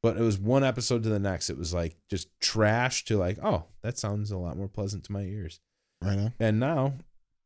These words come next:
Speaker 1: I'm kinda like, "Whatever, man. If it's not perfect, it's still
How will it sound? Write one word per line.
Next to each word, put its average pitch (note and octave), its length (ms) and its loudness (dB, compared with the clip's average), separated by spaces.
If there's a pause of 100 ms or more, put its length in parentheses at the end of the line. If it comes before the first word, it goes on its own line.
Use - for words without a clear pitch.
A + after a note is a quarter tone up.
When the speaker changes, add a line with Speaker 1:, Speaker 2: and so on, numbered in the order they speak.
(440)
Speaker 1:
I'm A2 100 -4
kinda G#2+ 200 -2
like, G2 160 -2
"Whatever, G2 340 -2
man. G2 300 -2
If A2 160 -6
it's G#2 120 -6
not A2 200 -6
perfect, A2 640 -4
it's F#2+ 220 -6
still F#2+ 680 -2